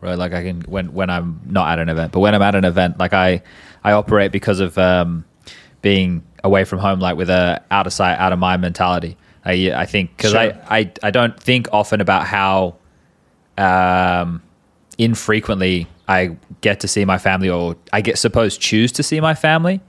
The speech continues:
Speaker 1: right? 'Cause that's also, like, a factor here. Like, this is, this is my choice to do this and be here and do, and do this thing.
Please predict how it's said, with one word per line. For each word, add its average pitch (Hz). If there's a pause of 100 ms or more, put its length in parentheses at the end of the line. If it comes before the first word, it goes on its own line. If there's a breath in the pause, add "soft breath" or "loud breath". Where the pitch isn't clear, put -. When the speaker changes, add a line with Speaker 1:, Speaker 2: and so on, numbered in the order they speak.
Speaker 1:
right? 104
'Cause 92
that's 95
also, 92
like, 95
a 98
factor 95
here. 95
Like, 90
this 92
is, 82
this 92
is 87
my 82
choice 90
to 92
do 87
this 90
and 85
be 87
here 85
and 82
do, 85
and 85
do 85
this 82
thing. 92